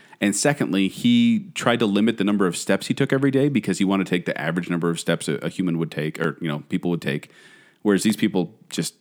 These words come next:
they ate the food, but they exercised normally. Well, one of them did. The other one, I think, just did the same kind of experiment.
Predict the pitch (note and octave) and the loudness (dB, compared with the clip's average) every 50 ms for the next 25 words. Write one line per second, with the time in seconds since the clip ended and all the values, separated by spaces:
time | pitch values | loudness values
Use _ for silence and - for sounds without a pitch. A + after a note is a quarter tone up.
0 | _ _ - - F#2+ - - G2+ C#3 D#3 - - - - F#2 F2 E2 E2+ E2 D#2+ | _ _ 0 2 2 2 4 2 2 0 -2 -4 -2 0 0 0 0 -2 -2 -2
1 | D#2+ D#2+ - E2+ D#2+ - D#2+ D2+ D2 E2+ E2 E2 D#2 D2 C#2 C2 C#2+ F#2+ F#2 E2+ | -2 -2 -4 -4 -2 -2 -2 -2 0 0 0 0 -2 -4 -4 -4 -2 0 0 0
2 | D#2+ D2+ - - G#2 G2+ E2+ C#2+ C#2+ D2 C#2+ C2 C2+ D#2 F2+ F2+ F#2+ F#2+ F2+ E2+ | 0 -2 -2 0 2 2 2 2 0 -2 -4 -4 -4 0 0 2 2 2 2 2
3 | E2+ D#2+ E2 - F2 D#2+ D#2 - - - - D#2+ D2 C#2+ C#2+ D2 - - D2+ C#2 | 0 0 0 0 -2 -2 -2 -6 -8 -4 -4 -4 -4 -4 -6 -10 -8 -6 -6 -6
4 | C2+ - D2+ C2 B1 B1+ - - - B1 A1 A#1 A1+ - | -4 -4 -6 -6 -6 -8 -8 -6 -6 -6 -6 -6 -8 -10